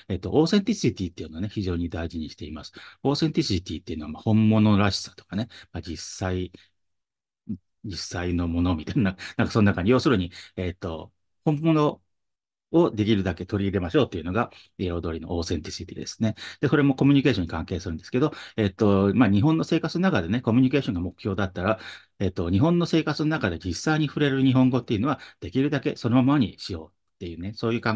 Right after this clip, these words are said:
え方があります。あの、結構ね、あの、いろんな初級の教科書だと、あの、すごくね、あの、優しくしたりとか、あの、書いてあるものもね、例えばメニューが出てきた時に、メニューには全部振りがなく振られてたりとかね、難しいメニューが全然出てこないわけですよね。なんか、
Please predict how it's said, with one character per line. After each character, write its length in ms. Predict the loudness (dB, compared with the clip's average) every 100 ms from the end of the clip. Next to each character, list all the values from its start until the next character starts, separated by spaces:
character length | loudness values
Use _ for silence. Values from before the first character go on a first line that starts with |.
| 0
え 80 | -2
方 240 | -4 -6
が 140 | -14 -18 -20 -16
あ 40 |
り 100 | -12
ま 120 | -10
す。 180 | -12 -16 _ _ _ _ -4
あ 100 | 0
の、 200 | 0 2
結 160 | 0
構 160 | 2 0
ね、 140 | 0
あ 80 | 0
の、 80 | 0
い 100 | 0
ろ 120 | 0
ん 20 |
な 60 | 0
初 140 | -2
級 200 | 0 2
の 80 | 2
教 160 | 0 0
科 80 | -2
書 100 | -4
だ 120 | -8
と、 160 | -12 -14 -18 -12
あ 60 |
の、 140 | -8 -6
す 120 | 0
ご 100 | 0
く 140 | 0
ね、 160 | -4 -4
あ 80 | -2
の、 240 | -4 -4
優 140 | -4 -2 -4
し 120 | -4
く 100 | -6
し 100 | -4
た 120 | -4
り 100 | -4
と 140 | -6 -10
か、 180 | -12 -14 -20 _ -4
あ 80 |
の、 100 | -2 0
書 100 | -2
い 80 | -2
て 80 | -4
あ 60 |
る 80 | -4
も 120 | -6
の 120 | -8
も 100 | -6
ね、 160 | -4 -4
例 80 | -2 -2
え 40 |
ば 100 | 0
メ 140 | 4 4
ニ 80 |
ュ 20 | 2
ー 40 |
が 100 | 0
出 100 | -4
て 100 | -8
き 120 | -10
た 80 | -12
時 180 | -4 0
に、 140 | 0 -2 -6
メ 120 | -2 -2
ニ 80 |
ュ 40 | -2
ー 20 |
に 120 | -10 -8
は 60 |
全 140 | -4 -4
部 60 |
振 120 | -4 -4
り 80 |
が 100 | -2
な 120 | -4 -6
く 100 | -8
振 80 |
ら 80 | -8
れ 100 | -8
て 80 | -12
た 100 | -18
り 120 | -16
と 100 | -14
か 100 | -4
ね、 140 | -2 -2 -6 -8
難 300 | -6 -2 -2
し 140 | 0 2
い 40 |
メ 120 | 2
ニ 80 | 0
ュ 20 |
ー 40 | -6
が 120 | -4
全 140 | -4
然 120 | -2 0
出 100 | 0
て 80 | 0
こ 140 | 0
な 80 | 0
い 40 |
わ 80 | -6
け 100 | -14
で 80 | -8
す 60 | 2
よ 40 |
ね。 120 | 4
な 80 | 4
ん 40 |
か、 140 | 0